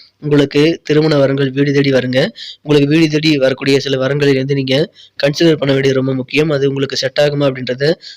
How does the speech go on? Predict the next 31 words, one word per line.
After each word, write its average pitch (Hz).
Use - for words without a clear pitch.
நீங்க 143
குடும்பத்தோட 151
உட்கார்ந்து 143
நீங்க 143
யோசித்து, 139
நல்ல 143
ஒரு 143
ஜாதக 147
ரீதியாக 143
பார்க்கணும் 139
அப்படின்னா, 135
அதெல்லாம் 135
பார்த்துட்டு 139
நீங்க 135
ஏற்பாடுகளை 139
செய்யலாம். 135
அந்த 143
மாதிரி 143
நல்ல 139
வாய்ப்புகள், 143
சுபகாரிய 143
ஏற்பாடுகளுக்கான 139
வாய்ப்புகள் 139
தேடி 143
வருங்க. 135
அதை 143
பயன்படுத்திக் 131
கொள்ளுங்கள். 131
அலுவலகத்தில் 165
இருக்கக்கூடிய 135
உத்தியோகஸ்தர்களுக்கு 139